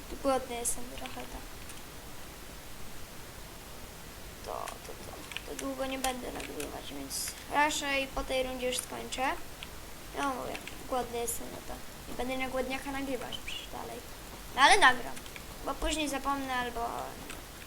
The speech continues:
po prostu później już nie będę mógł. Bo nie będę miał za bardzo jak. Ale pewnie sobie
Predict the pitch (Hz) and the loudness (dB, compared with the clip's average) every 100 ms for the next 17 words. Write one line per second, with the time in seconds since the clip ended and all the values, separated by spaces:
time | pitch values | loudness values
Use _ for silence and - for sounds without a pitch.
0 | - - 370 269 - - - - - - | -10 -8 -2 -2 -2 -8 -8 -8 -8 -6
1 | 240 - - 82 85 - 123 127 - 120 | -6 -4 -6 -8 -8 -8 -6 -6 -6 -8
2 | - - - - - - - - - - | -10 -12 -12 -12 -10 -10 -10 -10 -10 -10
3 | - - 254 262 262 254 254 254 254 247 | -10 -6 -2 0 2 2 2 2 0 2
4 | 247 240 240 240 233 - - - - - | 2 2 0 0 -2 -6 -10 -10 -12 -12
5 | - - - - - - - - - - | -10 -10 -10 -12 -12 -10 -10 -8 -10 -10
6 | - - - - - - 202 - - - | -10 -10 -8 -8 -6 -8 -8 -10 -10 -10
7 | - - 247 254 262 277 269 269 | -8 -8 -4 -2 0 0 2 4